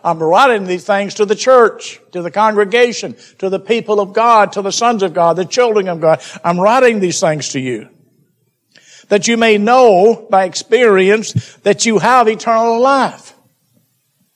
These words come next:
Now, one of the evidences we just saw, those who are practicing righteousness are born of God.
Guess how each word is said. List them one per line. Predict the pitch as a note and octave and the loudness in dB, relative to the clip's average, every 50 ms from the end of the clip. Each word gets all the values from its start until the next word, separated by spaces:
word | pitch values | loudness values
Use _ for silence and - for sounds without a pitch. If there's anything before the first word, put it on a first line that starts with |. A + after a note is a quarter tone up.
| _ _ _ _ _ _ _ _ _ _ _ | _ _ _ _ _ _ _ _ _ _ _
Now, | - D#3+ D#3 D3+ | -6 -4 -2 0
one | D#3 F3 F#3 G3 G3+ | 0 0 0 2 0
of | G3 | 0
the | F#3+ F#3 G3 | 2 2 2
evidences | G3+ F#3+ F#3 E3 G3 A3 A3 - G#3+ G#3 - | 2 0 0 -2 -4 -4 -4 -6 -8 -10 -6
we | F3 F#3 F3+ | -4 -4 -4
just | F3 F3+ F#3 F3 - | -2 -2 -4 -4 -4
saw, | - G#3+ G#3 G#3 G3 | -2 0 2 2 2
those | D#3+ E3+ F#3+ G#3+ G3+ - - | 2 2 2 2 2 0 0
who | E3+ F3 | -2 0
are | E3+ E3+ E3 | 0 0 -2
practicing | - - G3+ G#3 G3 - E3 E3 - G3 F#3 F3 | -2 -2 0 0 0 -2 -6 -12 -12 -12 -10 -6
righteousness | F3 F#3+ G3+ G#3+ F#3+ G3+ G#3+ G3+ - A#3+ A#3+ D#3 - - - - - - _ | -2 0 0 0 0 -2 -6 -6 -4 -6 -6 -6 -8 -10 -18 -20 -20 -20 _
are | - - F3+ | -4 -2 -2
born | F3+ E3 G3 F#3 F3+ F#3 G#3 | 0 2 2 4 4 2 2
of | A3 G#3 | 0 0
God. | A3+ A#3+ B3+ C4 A#3+ F3 - - | 0 0 2 2 2 0 -2 -6